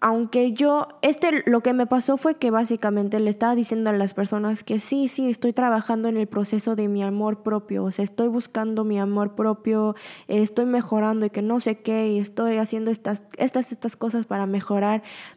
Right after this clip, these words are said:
mientras que regresaba a hacer dietas tóxicas. Eh, aunque las personas no sabían, yo ahí estaba tratando de vomitar todo el tiempo.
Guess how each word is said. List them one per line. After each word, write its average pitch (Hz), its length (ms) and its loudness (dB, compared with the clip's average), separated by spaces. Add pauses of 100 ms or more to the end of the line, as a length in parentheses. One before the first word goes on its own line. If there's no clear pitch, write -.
mientras 320 880 0 (340)
que 233 120 4
regresaba 233 560 2
a - 20 2
hacer 233 240 0
dietas 214 400 0
tóxicas. 208 680 -2 (1000)
Eh, 202 640 2 (420)
aunque 208 460 2
las 208 220 2
personas 247 420 2
no 240 140 2
sabían, 220 680 0
yo 214 140 2
ahí 208 220 2
estaba 214 260 0
tratando 202 380 -2
de 196 140 2
vomitar 190 420 0
todo 240 140 2
el 233 120 0
tiempo. 226 580 -2